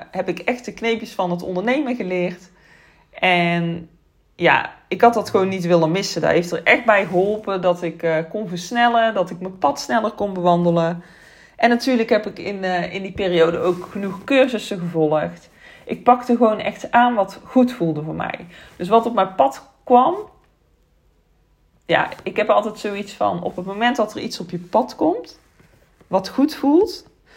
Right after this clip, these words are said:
het komt niet voor niets op je pad. Dan moet het gewoon zo zijn.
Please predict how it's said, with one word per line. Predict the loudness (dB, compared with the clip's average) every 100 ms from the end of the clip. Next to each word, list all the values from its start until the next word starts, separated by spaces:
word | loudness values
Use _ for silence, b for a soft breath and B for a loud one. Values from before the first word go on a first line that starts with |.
| b
het | -6 0
komt | 2 2
niet | 0
voor | 2 0
niets | 0 -2 -2
op | -2
je | -2
pad. | 2 4 4 2 -12 -20 _ _
Dan | 2 2
moet | 0
het | -2
gewoon | 2 2
zo | 4 2
zijn. | 4 4 4 -2